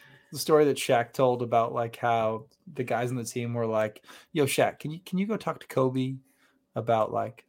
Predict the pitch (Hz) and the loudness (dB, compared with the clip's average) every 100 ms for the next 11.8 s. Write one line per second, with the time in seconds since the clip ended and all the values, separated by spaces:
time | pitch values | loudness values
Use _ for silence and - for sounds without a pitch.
0 | _ 127 110 95 - 131 120 113 113 113 | _ -2 0 -2 -4 -2 -2 0 2 2
1 | 127 123 127 127 - - _ - - - | 0 0 0 -4 -12 -14 _ -20 -20 -20
2 | _ _ _ - 175 131 123 117 113 113 | _ _ _ -12 -4 -2 0 2 2 2
3 | 113 123 - - - 131 120 - - 123 | 0 -4 -8 -4 4 4 4 -2 2 4
4 | 120 120 - - - - 120 117 139 127 | 4 0 -10 -14 -10 -4 -4 -2 -4 -4
5 | 160 160 156 147 143 _ _ _ _ _ | 2 4 6 4 -2 _ _ _ _ _
6 | _ _ _ 381 427 381 247 147 135 139 | _ _ _ -20 -20 -20 0 4 4 6
7 | 151 147 147 135 127 123 117 113 - 185 | 10 10 12 10 10 10 8 6 0 4
8 | 156 143 170 160 131 147 147 143 143 151 | 4 6 8 8 8 4 4 4 2 0
9 | 156 139 165 170 165 151 170 156 147 170 | -2 0 2 4 4 0 -8 -8 -4 -2
10 | 165 156 143 - _ 151 156 175 165 135 | -2 -4 -6 -10 _ 0 2 4 6 8
11 | 190 180 147 - 180 147 120 113 | 8 8 2 -2 -2 -2 -2 -6